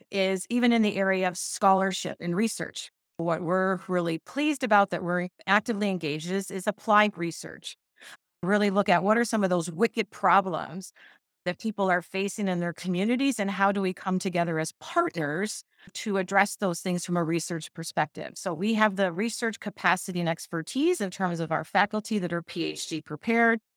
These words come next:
and master's prepared that have significant research expertise. And then our agency partners, um, have the resources in terms of rich data and d-, rich experiences.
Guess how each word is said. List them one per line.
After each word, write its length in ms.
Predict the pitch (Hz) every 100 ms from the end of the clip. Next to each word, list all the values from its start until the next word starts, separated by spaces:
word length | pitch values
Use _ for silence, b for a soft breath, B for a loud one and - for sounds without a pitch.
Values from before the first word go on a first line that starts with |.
| -
and 140 | 302
master's 440 | 262 202 - 185 -
prepared 460 | 185 180 175 165
that 140 | 160 165
have 200 | 170 160
significant 580 | - 165 165 180 175 160
research 420 | 208 - 233 226
expertise. 680 | 220 - 220 - 220 220 - B B B B
And 200 | 190 190
then 120 | 185
our 200 | 180 175
agency 500 | 185 196 190 190 190
partners, 580 | - 170 175 175 175 165 - _ 160
um, 180 | 160 - _ _ _ -
have 160 | 190 175
the 120 | 180
resources 600 | 180 196 190 175 175 170
in 120 | 165
terms 400 | 165 - 180 170
of 180 | 175 170 - _ _ _ -
rich 340 | 160 202 - 156
data 480 | - 175 180 165 151 151
and 200 | 156 156
d-, 100 | 185
rich 260 | 185 202 196
experiences. 1200 | - - - 202 202 185 165 160 160 - 170